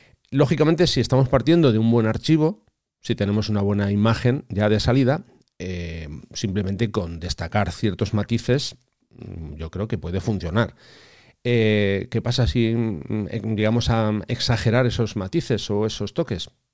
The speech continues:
Como digo, podemos entrar un poco en, en el caos y que la foto sea poco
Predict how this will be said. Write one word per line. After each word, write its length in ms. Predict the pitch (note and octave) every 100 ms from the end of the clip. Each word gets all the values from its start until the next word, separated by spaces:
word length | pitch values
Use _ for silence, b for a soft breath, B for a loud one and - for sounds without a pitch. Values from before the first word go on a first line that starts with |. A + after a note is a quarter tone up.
| _ _
Como 240 | E2+ E2
digo, 240 | F2+ F2 E2
podemos 420 | D#2+ E2+ F2+ F2
entrar 380 | E2 - E2+ F2+
un 100 | E2
poco 300 | F2 F2+ F2+
en, 180 | D#2 - b b b
en 140 | - D#2+
el 120 | C2
caos 260 | - G#2 G2+
y 80 |
que 120 | - D#2+
la 100 | -
foto 260 | F2+ F#2
sea 260 | - F2+ D#2+
poco 540 | - G2 F#2+ G2 F2